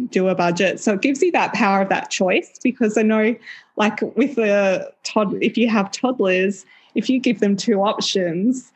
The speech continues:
they're, they're gonna do something. <laughs> So really it's like, um, yeah, if you just change that wording, "I,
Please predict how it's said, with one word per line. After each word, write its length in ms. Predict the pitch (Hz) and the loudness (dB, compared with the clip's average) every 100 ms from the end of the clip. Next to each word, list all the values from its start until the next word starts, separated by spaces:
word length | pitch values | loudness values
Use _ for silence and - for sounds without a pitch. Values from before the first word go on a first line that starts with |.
| _ _ _ _ | _ _ _ _
they're, 300 | 226 208 - - | -2 0 -2 -2
they're 100 | 247 | 0
gonna 240 | 269 294 | 2 2
do 220 | 196 190 | 2 0
something. 720 | 220 - 214 190 175 170 170 208 | 0 -2 -2 -2 -2 0 0 -2
<laughs> 20 | |
So 200 | - 320 330 - 311 269 247 254 - - - | 0 0 0 0 0 2 2 0 -6 -12 -6
really 380 | 247 233 233 208 | 0 2 2 2
it's 260 | 208 208 226 | 0 -2 -2
like, 380 | 208 226 254 - - - | 2 2 0 -6 -12 -4
um, 680 | 214 190 185 185 185 185 180 _ 208 | 0 2 2 2 0 -2 -6 _ -2
yeah, 340 | 208 196 180 - | 0 0 -2 -2
if 260 | 220 - | -4 0
you 300 | 233 226 226 - | 0 2 0 -2
just 300 | - 254 - | -4 -4 -2
change 320 | - 233 220 | -2 2 2
that 240 | 220 190 - | 2 0 0
wording, 560 | 190 190 190 190 190 | 0 0 0 0 0
"I, 520 | - 185 185 180 196 | 0 0 0 0 -2